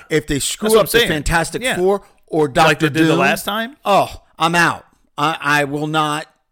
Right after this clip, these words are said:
Speaker 1: support that whatsoever. But you're absolutely correct. The Blue Beetle,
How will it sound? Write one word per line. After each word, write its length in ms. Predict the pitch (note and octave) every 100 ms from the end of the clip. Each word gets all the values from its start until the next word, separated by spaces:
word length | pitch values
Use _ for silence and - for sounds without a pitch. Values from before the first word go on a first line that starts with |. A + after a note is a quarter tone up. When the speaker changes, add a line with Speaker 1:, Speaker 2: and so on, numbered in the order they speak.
| _
Speaker 1:
support 540 | - D3 - F3 E3+ -
that 280 | D3 C#3+ C3+
whatsoever. 600 | C3 - D3 C#3+ F#2+ - - - _
But 160 | D#3 D3
you're 180 | D3+ - -
absolutely 540 | E3 D#3+ F#3 E3 D3
correct. 320 | - C3+ -
The 60 | C3+
Blue 240 | B2 D#3+
Beetle, 540 | C3 D3+ G#3+ C4+ D4